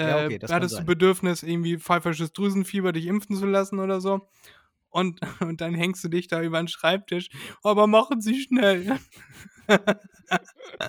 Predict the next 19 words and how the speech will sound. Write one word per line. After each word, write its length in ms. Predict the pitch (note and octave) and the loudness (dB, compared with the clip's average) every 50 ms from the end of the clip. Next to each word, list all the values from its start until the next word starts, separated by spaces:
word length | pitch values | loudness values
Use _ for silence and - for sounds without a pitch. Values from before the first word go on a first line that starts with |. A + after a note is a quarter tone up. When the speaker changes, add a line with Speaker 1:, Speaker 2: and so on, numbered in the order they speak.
| - - - C4+ - C4 B3+ - - - - C#4+ - - _ _ _ _ _ - F3 C#3+ D#3+ F3+ F3+ D#3+ - - | -10 -10 -10 -8 -6 -6 -6 -6 -8 -12 -20 -20 -20 -20 _ _ _ _ _ -14 -12 -10 -8 -6 -6 -8 -8 -6
Speaker 2:
Und 200 | G3 F#3+ F#3 F3 | -6 -4 -4 -2
der 0 | |
Speaker 1:
Wichser. 100 | F3 E3+ | -2 -2
Speaker 2:
bleiche 520 | D#3+ - - E3 D#3+ D#3+ E3 D#3 - D#3+ D#3+ | -2 -2 -2 0 2 2 0 0 -2 -4 -2
Arsch 320 | D#3+ D#3 E3 E3 - - - | 0 0 0 0 -2 -6 -6
blitzt 340 | E3+ D#3+ D#3+ D#3 - - | -4 -4 -4 -4 -6 -4
aus 260 | E3+ E3+ F3 F3 F3+ - | -2 -2 -2 -2 -2 -2
der 140 | A#3 G#3+ | -2 -2
Hose. 400 | E3+ E3 D#3+ E3 E3 E3 E3+ G3 F#3+ - - - _ _ _ _ _ - | 0 -2 -2 -2 -4 -4 -6 -6 -6 -8 -12 -18 _ _ _ _ _ -12
Speaker 1:
Ja. 180 | A3 A3+ G3+ - - _ _ _ _ _ _ _ _ _ _ _ _ _ _ _ _ _ _ _ _ _ _ _ _ _ _ _ _ _ _ _ _ _ _ _ _ _ _ _ _ _ _ _ _ _ _ _ _ _ _ _ - G2 - - - - - - - _ _ _ _ _ | -8 -8 -8 -10 -12 _ _ _ _ _ _ _ _ _ _ _ _ _ _ _ _ _ _ _ _ _ _ _ _ _ _ _ _ _ _ _ _ _ _ _ _ _ _ _ _ _ _ _ _ _ _ _ _ _ _ _ -16 -14 -14 -14 -14 -16 -18 -20 -20 _ _ _ _ _
Speaker 2:
Ach, 280 | - D3+ C#3+ C3 - - | -10 -10 -10 -10 -12 -14
schön. 440 | - - - - - C#3+ C3+ B2+ B2+ _ _ _ _ _ _ _ _ _ _ _ _ _ _ - - - _ _ _ _ _ _ _ _ _ - | -12 -10 -8 -6 -6 -6 -6 -6 -8 _ _ _ _ _ _ _ _ _ _ _ _ _ _ -20 -20 -20 _ _ _ _ _ _ _ _ _ -12
<laughs> 320 | F3 - _ - D#3+ E3 - - - G#3 - - - - - _ _ | -12 -12 _ -14 -16 -16 -16 -16 -16 -16 -14 -14 -16 -18 -20 _ _
Das 220 | - G3 F#3 - | -6 -4 -4 -4
hat 120 | F#3 D3 D#3 | -6 -6 -6
mich 160 | D3+ D3+ - | -8 -8 -8
jetzt 160 | D#3+ D3 D3 | -8 -10 -8
amüsiert, 460 | C#3+ D3 D3+ D3 C#3+ C#3+ D3 C#3+ C3+ | -8 -8 -8 -8 -8 -8 -8 -10 -8
Erik. 380 | C#3+ C#3+ C#3+ D3 D3+ F3+ A3+ | -10 -10 -10 -8 -10 -10 -12